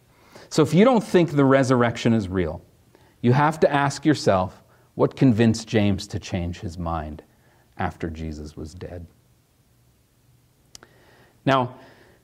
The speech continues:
there's solid historical evidence, as I said, that the gospel story of Jesus is accurate, that over five hundred people saw him and interacted with him, that Jesus was alive, and to just go ask them. And here's the interesting thing.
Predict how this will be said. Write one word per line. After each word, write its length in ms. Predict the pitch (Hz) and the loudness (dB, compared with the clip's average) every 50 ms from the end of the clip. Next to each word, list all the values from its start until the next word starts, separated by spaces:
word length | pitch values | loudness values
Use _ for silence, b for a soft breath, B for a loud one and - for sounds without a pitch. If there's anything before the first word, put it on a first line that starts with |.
| B B - | B B -2
there's 200 | 127 127 120 107 | 0 0 0 0
solid 440 | - - - 156 165 180 185 180 156 | -2 0 2 4 4 4 4 4 4
historical 640 | 151 143 135 - - 147 139 139 135 - 127 117 | 2 0 0 0 2 2 4 4 4 4 4 4
evidence, 420 | 110 107 113 110 113 110 113 - | 4 4 4 2 2 2 0 0
as 80 | 104 101 | 2 2
I 100 | 113 117 | 2 2
said, 340 | 117 - - 104 95 98 92 | 2 2 2 4 4 4 2
that 140 | 92 92 - | 0 -2 -2
the 60 | - | -2
gospel 440 | 95 107 107 110 110 - - - 123 | 0 2 2 2 2 0 0 0 0
story 400 | 117 - - 117 107 104 104 104 | 0 0 2 2 4 4 4 4
of 140 | 101 92 90 | 4 2 -2
Jesus 500 | 90 95 95 92 90 98 95 90 90 - - - | -4 -2 -2 -2 -2 -2 -4 -6 -6 -10 -12 -10
is 180 | - 90 80 - - | -10 -10 -10 -10 -10
accurate, 600 | 90 80 80 80 - - 87 80 78 80 - - | -8 -8 -8 -8 -10 -10 -8 -8 -8 -10 -10 -8
that 100 | - 95 | -4 -4
over 220 | 98 90 90 85 | -2 -2 -4 -4
five 320 | - - 131 120 120 123 | -2 0 0 2 2 2
hundred 200 | 127 127 123 117 | 2 2 0 0
people 320 | 110 - 120 107 104 110 104 | 0 0 -2 0 0 -2 -4
saw 360 | 98 - - 117 107 110 113 | -4 -2 0 2 2 2 2
him 300 | 107 113 113 110 107 95 | 2 0 0 0 0 -2
and 140 | 82 90 92 | -2 -4 -6
interacted 640 | 98 101 110 104 101 98 98 98 - - 98 87 | -6 -4 -2 0 0 0 -2 -2 -4 -6 -6 -4
with 180 | 92 98 98 - | -4 -6 -4 -4
him, 240 | 107 98 92 92 90 | -4 -4 -2 -2 -4
that 120 | 82 82 | -6 -8
Jesus 360 | - - 104 98 101 110 101 | -6 -6 -4 -4 -2 -4 -4
was 180 | 101 113 110 110 | -4 -4 -2 -2
alive, 500 | 113 101 87 82 80 82 82 85 87 80 | 0 0 2 2 2 2 0 -2 -2 -4
and 120 | 85 82 | -8 -8
to 100 | - 107 | -8 -8
just 260 | 82 90 101 - - | -6 -6 -6 -6 -2
go 180 | - 135 123 - | -2 -2 -2 -2
ask 340 | 98 87 82 78 - - - | -4 -8 -10 -10 -12 -12 -14
them. 220 | 92 92 92 87 - _ B B B B B B B B B | -12 -12 -12 -14 -16 _ B B B B B B B B B
And 120 | B 127 131 | B 2 4
here's 260 | 156 175 214 226 196 | 4 4 4 4 2
the 160 | 190 214 165 | 2 2 2
interesting 500 | 160 147 - - 143 - - 143 127 123 | 2 2 2 2 0 0 2 0 0 0
thing. 380 | 120 - - 113 98 92 90 | 0 0 -2 -2 -2 -4 -6